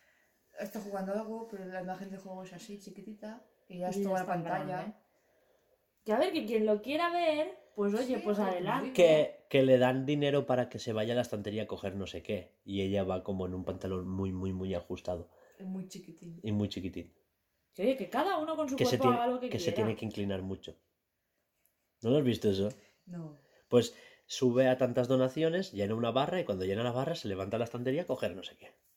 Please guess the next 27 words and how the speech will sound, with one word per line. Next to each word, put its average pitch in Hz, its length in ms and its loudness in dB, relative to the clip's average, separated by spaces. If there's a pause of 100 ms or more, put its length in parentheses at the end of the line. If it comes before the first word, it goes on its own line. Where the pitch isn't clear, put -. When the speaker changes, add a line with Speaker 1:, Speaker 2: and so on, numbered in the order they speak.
(880)
Speaker 1:
De, 165 220 -10
de 170 120 -10
la 175 120 2
última 185 220 -4
estantería 156 400 -8
de 147 80 -8
abajo, 143 360 -12
¿no? 151 220 -18
Speaker 3:
<laughs> - 440 6
Speaker 1:
Para - 160 -6
agacharse. 165 500 -14 (260)
Speaker 3:
Sí, 120 280 0
sí. 110 140 -10 (760)
Speaker 2:
Entonces, 220 400 -2
pues, 214 400 -2
bueno, 185 280 -4
Speaker 3:
Es 120 100 2
Speaker 2:
al 233 160 2
menos, 277 480 0
eh, 214 240 0
Twitch 262 380 0
ha 202 100 -6
puesto 214 220 -2
una 185 160 -6
categoría, 196 600 0
pues 208 140 -6
porque, 160 380 -8